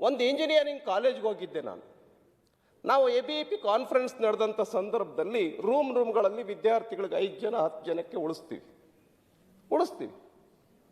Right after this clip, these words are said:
ನಿಮಗೆ ಭಾಳ ನೋವಿನಿಂದ ಹೇಳ್ತೇನೆ,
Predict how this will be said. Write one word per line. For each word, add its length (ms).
ನಿಮಗೆ 360
ಭಾಳ 180
ನೋವಿನಿಂದ 600
ಹೇಳ್ತೇನೆ, 840